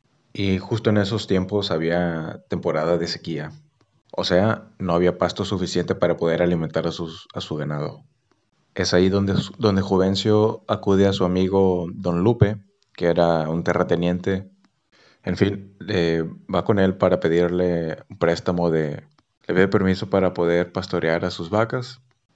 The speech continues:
a lo que Don Lupe se niega porque lo miraba co-, miraba esto como un negocio, en el que obviamente sal-, saldría perdiendo. De ahí Juvencio sale desanimado de la, de la charla,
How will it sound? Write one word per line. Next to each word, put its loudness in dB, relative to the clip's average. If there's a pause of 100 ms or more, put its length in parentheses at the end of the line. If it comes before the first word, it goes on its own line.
a -2
lo 0
que 2
Don 4
Lupe 0
se -4
niega 2
porque -2
lo 0
miraba 0
co-, -4 (200)
miraba 2
esto -2
como -2
un -2
negocio, -4 (400)
en -8
el -2
que 0
obviamente 2
sal-, -2
saldría 0
perdiendo. -6 (500)
De 0
ahí 4
Juvencio 2
sale 2
desanimado -2
de -2
la, -2
de -4
la -8
charla, -2